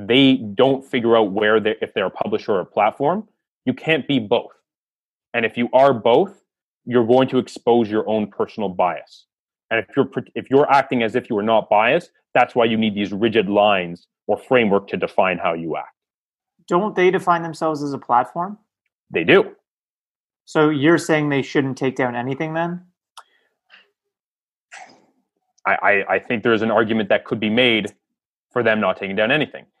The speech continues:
Speaker 1: Now, they can say they're a platform, but they still operate within the framework of the law.
Speaker 2: Right, right.
Speaker 1: So, which means if I call for someone to be killed on Facebook, that is illegal in the eyes of the law.
Speaker 2: Yeah.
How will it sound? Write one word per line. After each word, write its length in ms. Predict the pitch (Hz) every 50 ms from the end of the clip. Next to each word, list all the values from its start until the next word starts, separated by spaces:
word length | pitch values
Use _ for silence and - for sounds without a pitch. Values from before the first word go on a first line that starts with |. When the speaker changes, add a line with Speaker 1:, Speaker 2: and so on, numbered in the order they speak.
| _ _ _ -
Speaker 1:
Now, 380 | 127 131 123 120 120 - - - _ _ _ _ _ _ _ _ _ _ -
they 220 | 120 113 135 156 160
can 160 | 160 165 147
say 180 | - - 165 147
they're 160 | 127 127 120
a 60 | 117
platform, 540 | - - - 135 131 131 - - 117 110 104
but 120 | 110 98
they 80 | 104 101
still 260 | - - 117 107 104
operate 340 | 113 113 - - 113 107 101
within 220 | 98 95 - 107
the 60 | 95
framework 440 | - - - 110 107 104 101 98 -
of 120 | 107 95 98
the 80 | 98
law. 380 | 95 95 98 113 92 - - - -
Speaker 2:
Right, 360 | 131 135 139 131 113 104 - _ _ _
right. 340 | - 135 131 123 110 107 -
Speaker 1:
So, 220 | _ - 139 - - -
which 200 | 120 120 110 -
means 220 | 139 147 131 107
if 100 | 110 98
I 140 | 123 123 117
call 260 | - - 143 127 113
for 80 | - 120
someone 280 | - - 127 120 117
to 100 | 110 -
be 360 | 110 113 110 107 107 101 - _ _ _ _ _ _ _ _ _ _ -
killed 340 | - 190 190 151 123 120 113
on 140 | 113 107 107
Facebook, 460 | - 170 175 - - - 101 92 - _ _ _ _ _ _ _ _ _ _ _ _ _ _ -
that 220 | 117 113 135 135 127
is 140 | 123 113 104
illegal 460 | 113 113 127 123 107 117 110 107 -
in 100 | 110 110
the 60 | 107
eyes 180 | 98 101 104 101
of 100 | 101 92
the 60 | -
law. 420 | 113 135 - 120 107 101 107 - _ _ -
Speaker 2:
Yeah. 240 | 165 175 170 131